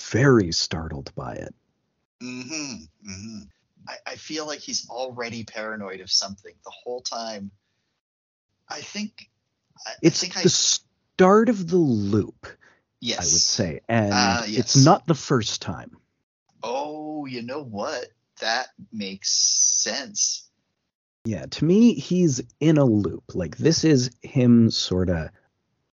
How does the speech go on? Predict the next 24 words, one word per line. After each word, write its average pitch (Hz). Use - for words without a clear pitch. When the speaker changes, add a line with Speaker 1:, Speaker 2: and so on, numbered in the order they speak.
Speaker 1:
in 139
an, 135
in 120
a 110
regular 110
phase. -
I, 98
I, 107
I 101
consider 127
this 107
house 95
to -
be 87
sort 82
of 78
this 78
form 95
of 82
purgatory 85
where 69
he's 69
living 104
through 90